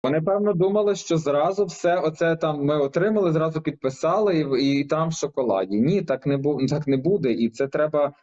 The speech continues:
спочатку, ще раз кажу: і дай Боже, щоб наша влада якраз це і так от зробила. Ви дайте гарантії безпеки, давайте ми підпишемо документи всі,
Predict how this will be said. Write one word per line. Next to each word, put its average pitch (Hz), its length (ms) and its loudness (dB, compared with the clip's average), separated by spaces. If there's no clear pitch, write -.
спочатку, 147 640 -2
ще 151 200 0
раз 143 140 -4
кажу: 110 420 0
і 127 100 -2
дай 135 280 0
Боже, 160 340 0
щоб 127 220 -4
наша 139 320 -2
влада 156 400 0
якраз 156 440 -2
це - 300 0
і 156 80 0
так 160 260 -2
от 143 140 -4
зробила. 151 600 0
Ви 139 160 0
дайте 160 280 0
гарантії 151 520 -2
безпеки, 196 480 -2
давайте 135 380 -2
ми 131 60 -2
підпишемо 127 540 -2
документи 156 640 0
всі, 107 340 -4